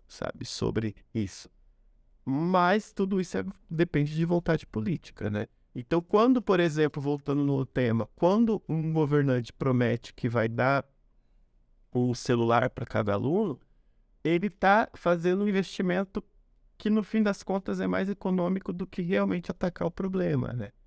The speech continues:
Do que realmente aumentar o espaço escolar, aumentar a diversidade de espaços numa escola, né? Fugir daquele modelo de prisão. A es-,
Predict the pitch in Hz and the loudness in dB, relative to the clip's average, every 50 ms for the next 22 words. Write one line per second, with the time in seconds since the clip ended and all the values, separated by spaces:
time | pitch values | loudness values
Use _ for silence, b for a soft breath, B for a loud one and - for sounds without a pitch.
0 | _ _ _ _ - - 98 - 120 123 131 147 151 165 170 175 160 143 143 160 | _ _ _ _ -8 -8 -4 -2 0 0 2 2 2 2 2 2 2 0 0 -2
1 | - - - - - 131 131 131 131 127 131 - - 131 131 135 127 127 - - | -4 -6 -10 -4 0 0 2 2 2 0 -2 -2 -2 -2 0 0 0 -2 -6 -8
2 | - - - 139 143 143 147 - - - - - - 117 117 113 123 123 123 120 | -6 -4 -2 -2 -2 -2 -6 -10 -16 -18 -14 -8 -4 -2 0 2 2 2 2 0
3 | 120 - _ _ _ _ _ _ _ _ _ _ - 120 123 127 131 127 127 - | -2 -4 _ _ _ _ _ _ _ _ _ _ 0 2 2 4 2 2 0 0
4 | _ - 131 131 127 123 131 127 123 127 131 - - - - 117 117 127 135 151 | _ 2 2 2 2 2 -2 -2 0 0 0 -2 -4 -8 -8 0 2 4 6 6
5 | 175 165 147 135 131 120 123 120 117 - - - - 120 127 139 151 139 - - | 6 4 2 0 -4 -4 -4 -6 -6 -8 -10 -2 2 4 4 4 4 0 -4 -10
6 | - - 113 117 110 104 104 101 - - - - 113 120 131 127 113 107 104 104 | -14 -10 -6 -4 -2 -2 -4 -4 -8 -12 -6 -2 2 2 4 2 2 0 0 -2
7 | 104 113 117 117 - _ _ _ _ _ - - - - - - - - 156 147 | -2 -2 -4 -6 -8 _ _ _ _ _ -20 -20 -20 -20 -20 -12 -6 -2 -2 0
8 | 127 120 151 175 175 156 139 - - 143 135 135 131 131 123 113 120 123 143 135 | 0 0 0 2 2 2 2 2 0 0 0 2 2 0 0 0 2 2 2 2
9 | 131 123 117 120 120 107 - - - 131 123 117 110 110 127 147 156 131 117 - | 0 -2 -2 -2 -2 -2 -2 -2 0 0 0 0 0 0 2 2 2 2 2 0
10 | - | -6